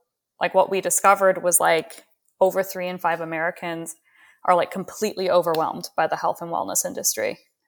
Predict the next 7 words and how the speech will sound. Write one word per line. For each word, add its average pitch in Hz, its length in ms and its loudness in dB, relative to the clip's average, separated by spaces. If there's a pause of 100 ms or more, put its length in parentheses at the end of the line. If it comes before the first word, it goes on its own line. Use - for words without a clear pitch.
(100)
um, 180 460 4 (200)
which 214 160 -6
is 214 80 -2
a 220 60 -2
pretty 208 320 -4
significant 180 600 -6
number, 202 580 -2